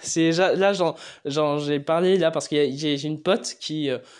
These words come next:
qui a, qui a envie de travailler sur un petit projet, et je lui dis, « Ouais, mais si tu veux, euh, je t'aide, on fait le business model de, de ton truc. » Et elle, elle me regarde, « Le business model,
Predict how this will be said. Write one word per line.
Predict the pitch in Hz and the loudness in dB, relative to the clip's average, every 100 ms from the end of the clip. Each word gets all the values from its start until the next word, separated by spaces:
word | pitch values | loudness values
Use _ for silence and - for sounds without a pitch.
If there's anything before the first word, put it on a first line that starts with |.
| _ | _
qui | - | 0
a, | 143 135 | 2 2
qui | 135 | 2
a | 160 | 0
envie | 151 190 | 0 0
de | 170 | -2
travailler | - 180 254 | 0 0 0
sur | 165 | -2
un | |
petit | 139 170 | -4 -8
projet, | - 160 170 202 - | -2 0 2 0 0
et | 151 | -4
je | 160 | -4
lui | 156 | -6
dis, « | 165 | 0
Ouais, | 214 339 | 4 4
mais | 202 | 4
si | 151 | 0
tu | - | -4
veux, | 180 302 285 | -2 2 4
euh, | 143 | 2
je | 143 | 2
t'aide, | 220 277 202 | 2 2 2
on | 143 | 0
fait | 147 196 | 0 0
le | 156 | 0
business | 147 165 196 202 | -2 0 0 2
model | 185 170 196 | 2 4 2
de, | 160 | 2
de | 139 139 | 0 -2
ton | 170 | -2
truc. » | 180 196 190 - - - - _ _ | 0 2 0 -2 -16 -20 -20 _ _
Et | 214 202 196 | -6 -4 0
elle, | 208 208 | 0 2
elle | 190 196 | 0 2
me | |
regarde, « | 185 208 196 185 120 | 6 6 6 2 -2
Le | 143 151 | -6 -4
business | 170 196 196 | 0 0 2
model, | 180 160 151 135 | 0 2 0 -2